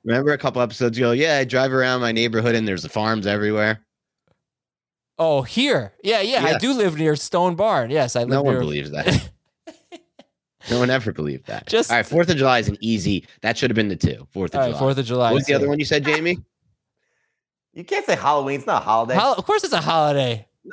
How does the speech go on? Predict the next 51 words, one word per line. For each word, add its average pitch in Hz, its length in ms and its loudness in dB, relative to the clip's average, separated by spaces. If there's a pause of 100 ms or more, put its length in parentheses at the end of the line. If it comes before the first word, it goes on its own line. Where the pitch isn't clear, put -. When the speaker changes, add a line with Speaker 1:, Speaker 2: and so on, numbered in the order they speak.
Speaker 3:
You 156 140 -2
get 160 180 2
days 170 200 0
off 185 160 2
for 180 80 0
Halloween? 202 400 0 (400)
Speaker 2:
It's 226 120 -4
still 381 240 2
a 196 40 2
holiday. 170 760 2 (240)
Speaker 1:
Yeah, 123 180 2
I 113 60 2
didn't 147 140 0
know 151 80 2
Speaker 3:
You 139 60 4
Speaker 1:
if - 80 -6
that 131 60 4 (100)
Speaker 3:
bank 131 100 -2
Speaker 1:
one - 120 2
Speaker 3:
loans - 40 2
on 139 80 0
Speaker 1:
counted 180 120 2
because 180 40 -2
I 175 100 2 (140)
Speaker 3:
Halloween? 101 60 2 (100)
Speaker 1:
didn't. 113 100 -8 (380)
Yeah, 110 180 2
what 98 160 -2
Jamie 120 260 -2
said. 87 140 -2
If 80 120 -8
you 117 40 -2
don't 135 160 0
get 127 160 0
days 120 220 0
off, 127 180 0
I 95 40 0
don't 101 100 -2
know 104 80 -4
if - 80 -6
it - 20 -2
Speaker 3:
Well, 202 80 0
you - 80 -4
Speaker 1:
counts 277 160 -4
as 262 80 2
a - 20 0
Speaker 3:
said 220 60 -2
Saint 233 160 0
Speaker 1:
holiday. 262 160 2
Speaker 3:
Patrick's 285 220 -6
Day. 175 260 -2